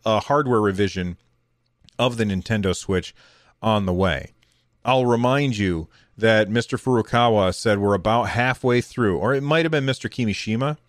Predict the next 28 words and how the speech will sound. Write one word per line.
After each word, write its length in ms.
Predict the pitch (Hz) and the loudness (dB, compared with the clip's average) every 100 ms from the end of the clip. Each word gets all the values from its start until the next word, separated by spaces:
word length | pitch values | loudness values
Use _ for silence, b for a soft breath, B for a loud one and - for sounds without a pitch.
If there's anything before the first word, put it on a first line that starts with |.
| _ _ _ _ _ - | _ _ _ _ _ -2
Uh, 220 | 107 107 | 0 2
he 160 | 139 | 2
was 120 | 151 131 | 2 2
the 80 | |
president 480 | 107 127 117 117 107 | 0 0 0 -2 -2
of 160 | 101 95 | -4 -4
Nintendo 760 | 98 92 127 117 104 98 95 b b b _ | -6 -4 -4 0 2 2 0 b b b _
before 380 | 107 - 110 110 | -10 -4 0 0
Mister 260 | 113 - | 0 -4
Furukawa. 640 | 98 107 98 - 90 95 110 | -6 -2 -2 0 0 0 -2
Uh, 40 | B B B B - | B B B B -4
I'm 260 | 95 107 | 0 2
not 180 | 127 120 | 0 0
sure 160 | - 135 | 0 2
which 240 | 123 135 | 2 0
of 120 | 113 | -2
them 200 | 107 101 | -2 -2
said 240 | - 107 98 | 0 0 2
it, 160 | 92 | 0
but 240 | 101 95 - | 0 -4 -6
one 320 | - 107 143 175 | -10 0 2 2
of 100 | 123 | 0
them 200 | 107 95 | 0 0
said, 440 | - 104 98 90 _ _ _ | 0 2 2 -2 _ _ _
"We're 140 | - 110 | -2 0
basically 680 | 92 110 107 104 85 87 | 2 -2 -2 -6 -6 -6
halfway 540 | 80 92 98 - 92 85 | -4 -2 -2 0 0 -2
through 520 | - - 92 76 65 | -4 -2 -2 -2 -6